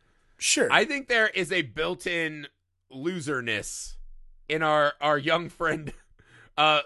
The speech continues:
Speaker 2: the Wahlberg in this movie. There's a built-in
Speaker 1: Well
Speaker 2: loser to this guy. And I think she, she sees him as, like, this lovably adorable puppy project.
Speaker 1: Definitely.
Speaker 2: And I
Speaker 1: Oh, no, he's a
Speaker 2: that
Speaker 1: project guy for sure.
Speaker 2: Yeah,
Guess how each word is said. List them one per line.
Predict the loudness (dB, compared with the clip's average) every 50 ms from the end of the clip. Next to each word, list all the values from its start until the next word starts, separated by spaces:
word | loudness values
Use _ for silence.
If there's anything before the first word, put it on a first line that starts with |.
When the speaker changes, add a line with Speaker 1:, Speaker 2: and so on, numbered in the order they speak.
| -2 _
Speaker 2:
the | -2 -2 2
Wahlberg | 2 2 2 4 4 4 6 6 6 4 2
in | -2 -2
this | -2 -4 -4 -4
movie. | -6 -6 -4 -4
There's | -4 -2 -4 -2 -2 -4
a | -6
built-in | -6 -4 0 2 4 4 4 4 2 2 -2 -4 -4
Speaker 1:
Well | -4 -2
Speaker 2:
loser | -2 -4 -4 -6 -6 -6
to | -6 -8 -10
this | -8 -8 -10 -10 -6
guy. | -2 0 0 2 2 0 -2 -4 -6 -12 _ _ _ _ _ _ _ _ _ -4
And | -2 0
I | 0 -2
think | -2 -4 -6 -6 -6 -8
she, | -8 -8 -8 -10 -10 -12 -12 -12
she | -12 -12 -12 -12
sees | -12 -14 -14 -14 -14 -12 -12 -10
him | -8 -8
as, | -8 -6
like, | -6 -6 -6 -6
this | -8 -6 -6 -4
lovably | -2 -2 0 0 0 -2 -4 -4 -4 -4 -4
adorable | -4 -6 -6 -4 -2 -4 -4 -4 -6 -6
puppy | -4 -2 -4 -4 -4 -8 -10
project. | -8 -6 -4 -4 -4 -6 -8 -10 -12 -12 -12 -16 _ _ _ _ _ _
Speaker 1:
Definitely. | 2 2 2 2 -2 -8 -12 -14 -14 -12 -6
Speaker 2:
And | -4 -2
I | 2 4
Speaker 1:
Oh, | 6 6
no, | 6 6 4
he's | 2 0 -2 -2 0 2
a | 2
Speaker 2:
that | 4 6
Speaker 1:
project | 6 6 6 4 2 0 -2 -2 -4
guy | -4 -4 -4
for | -6 -8 -10 -12
sure. | -10 -12 -12 -14 -16 -20 _ _ _ _ _ _ _ _ _ _
Speaker 2:
Yeah, | -2 -2 -2 -2